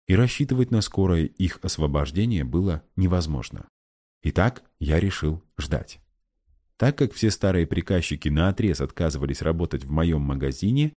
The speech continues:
мне пришлось взять новых. Да и то нашлось лишь двое смельчаков, долго остававшихся без мест и согласившихся служить у меня на время ярмарки за двойное жалование. Раньше я их не знал, но собрал о них справки.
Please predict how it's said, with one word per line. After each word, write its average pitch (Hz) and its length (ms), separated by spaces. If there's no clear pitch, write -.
мне 80 300
пришлось 95 560
взять 71 560
новых. 80 540
Да 95 120
и 127 100
то 160 200
нашлось 127 400
лишь 87 220
двое 92 280
смельчаков, 82 760
долго 87 440
остававшихся 78 720
без 69 220
мест 107 440
и 92 80
согласившихся 90 840
служить 78 440
у 73 40
меня 73 320
на 90 140
время 80 280
ярмарки 90 800
за 104 180
двойное 90 500
жалование. 60 760
Раньше 101 380
я 80 120
их 110 180
не 131 100
знал, 78 440
но 87 140
собрал 80 380
о 131 60
них 98 180
справки. 60 580